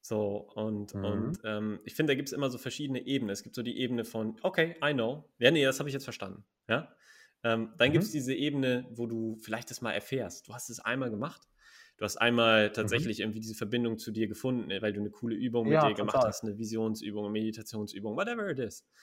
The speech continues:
Speaker 1: Und dann gibt's die dritte
Speaker 2: Total.
Speaker 1: Ebene und das nenne ich so die, diese Transformationsebene, wo du, wo du etwas, was du weißt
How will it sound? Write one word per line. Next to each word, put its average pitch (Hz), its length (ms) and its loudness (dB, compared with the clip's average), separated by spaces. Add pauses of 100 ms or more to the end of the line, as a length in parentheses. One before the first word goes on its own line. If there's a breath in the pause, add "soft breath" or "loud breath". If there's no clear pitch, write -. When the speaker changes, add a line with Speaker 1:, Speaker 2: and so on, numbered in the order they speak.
(380 soft breath)
Speaker 1:
Und 113 80 -2
dann 127 120 8
gibt's 170 200 2
die 120 120 -2
dritte - 280 2
Speaker 2:
Total. 117 180 6
Speaker 1:
Ebene 123 360 2
und 104 100 0
das 107 160 0
nenne 120 160 0
ich 117 60 -4
so 120 100 -4
die, 110 220 -4
diese 110 240 -6
Transformationsebene, 113 1200 -2
wo 110 80 -6
du, 110 240 -4 (320 soft breath)
wo 117 120 -2
du 113 140 4
etwas, 113 320 2
was 107 140 -4
du 95 140 -10
weißt 156 440 2